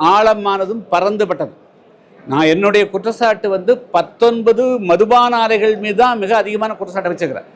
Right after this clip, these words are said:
அந்த ஆலைகளில் தயாரி உற்பத்தியாகக்கூடிய மது முழுமையாக அரசாங்கத்துக்கு வரி செலுத்தாமல், பாதிக்கும் குறைவாக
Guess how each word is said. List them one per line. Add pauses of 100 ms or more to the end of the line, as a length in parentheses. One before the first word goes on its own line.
(400)
அந்த (140)
ஆலைகளில்
தயாரி
உற்பத்தியாகக்கூடிய (240)
மது (600)
முழுமையாக (160)
அரசாங்கத்துக்கு (140)
வரி
செலுத்தாமல், (720)
பாதிக்கும்
குறைவாக